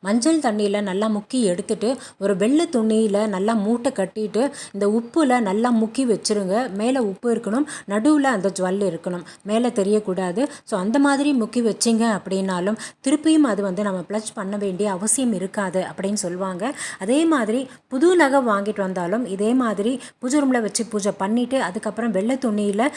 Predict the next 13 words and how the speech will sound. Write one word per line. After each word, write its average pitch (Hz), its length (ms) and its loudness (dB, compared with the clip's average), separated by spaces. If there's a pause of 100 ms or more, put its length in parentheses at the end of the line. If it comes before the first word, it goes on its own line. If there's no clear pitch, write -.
(160)
இந்த 214 140 -2
மாதிரி 220 280 2
மூட்டை 233 340 -2
கட்டி 214 180 -2
வச்சா 190 440 -2 (220)
இன்னுமே 285 440 6
கூட 214 220 0
அந்த 190 180 -2
தங்கம் 214 360 -2
வந்து 196 240 -2
பெருகும் 233 560 0
அப்படின்னு 180 300 -8
சொல்லுவாங்க. 165 580 -6